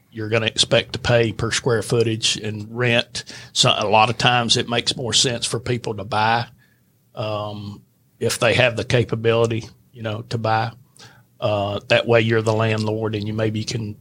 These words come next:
rent out part of it, part of your, your business, part of your building. So.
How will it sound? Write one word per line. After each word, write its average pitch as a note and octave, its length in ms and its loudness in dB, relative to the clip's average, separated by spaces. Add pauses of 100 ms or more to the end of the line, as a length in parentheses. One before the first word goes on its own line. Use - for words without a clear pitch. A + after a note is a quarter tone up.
rent A2+ 260 0
out A2 220 0
part A2+ 260 4
of A2 200 4
it, - 180 0 (540)
part A2 220 2
of G#2+ 80 -2
your, G#2+ 300 -4 (480)
your G#2+ 220 -6
business, A2+ 640 -4
part A#2+ 280 2
of A2+ 60 0
your G#2+ 80 -2
building. A2 500 2 (960)
So. A2+ 140 -4